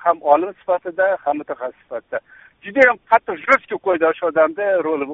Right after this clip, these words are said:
turibdi. Keyin virusologiya instituti direktori Musaboyev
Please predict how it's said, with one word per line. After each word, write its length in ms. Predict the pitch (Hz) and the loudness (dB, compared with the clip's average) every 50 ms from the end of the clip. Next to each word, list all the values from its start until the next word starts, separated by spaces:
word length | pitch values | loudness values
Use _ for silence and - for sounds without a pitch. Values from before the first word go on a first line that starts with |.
| 143 - - | -10 -14 -16
turibdi. 340 | - 117 - _ - 220 233 _ | -16 -18 -18 _ -14 -14 -14 _
Keyin 300 | - 170 175 180 175 160 | -10 -8 -8 -8 -8 -6
virusologiya 640 | 170 180 165 - 220 214 196 190 175 165 170 165 156 | -8 -8 -4 0 0 2 2 0 -2 -2 -4 -6 -6
instituti 320 | _ - 170 156 147 156 | _ -12 -14 -14 -10 -10
direktori 340 | 151 143 123 - - 143 131 | -10 -10 -12 -14 -18 -18 -18
Musaboyev 580 | 135 - - 139 123 - 127 131 143 165 190 | -18 -16 -14 -14 -8 -4 -2 -2 -2 -2 -4